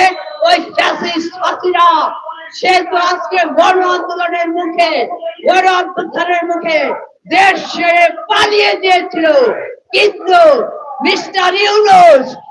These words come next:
মিস্টার ইন্টারিম সরকার, আপনাকে বলতে চাই, আপনি পালিয়ে যাওয়ার পথ খুঁজে পাবেন না। যে অবস্থা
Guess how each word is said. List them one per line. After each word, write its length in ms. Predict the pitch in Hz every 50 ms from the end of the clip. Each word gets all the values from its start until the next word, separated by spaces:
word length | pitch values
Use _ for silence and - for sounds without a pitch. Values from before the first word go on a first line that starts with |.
| - -
মিস্টার 440 | - - 427 - - - 427 392 381 403 415 427
ইন্টারিম 680 | 427 415 415 381 415 427 415 415 415 392 392 359 359 349 - -
সরকার, 540 | 320 349 349 302 330 320 294 277 269 247 220 - - - - - - _ _ - 381
আপনাকে 420 | 381 - - - 403 381 381 381 370 339 349
বলতে 260 | 359 349 330 349 359 320 339
চাই, 260 | 339 320 320 311 285 247 330 330 320 - - -
আপনি 320 | - - 440 - - 427 415 427 427 - - -
পালিয়ে 400 | 480 466 480 466 - 466 - - - -
যাওয়ার 320 | - 453 220 - - 440 - -
পথ 220 | - - - - - - -
খুঁজে 280 | - - 415 427 415 403 - -
পাবেন 360 | - 415 415 440 403 392 370 339 349
না। 140 | 359 330 285 - 311 - - - 571 605 - 302 294 - - - - 440 427 415 403 392 381 349 302 -
যে 140 | - 403 415 392 392 392 381
অবস্থা 420 | - - 392 370 - 285 269 359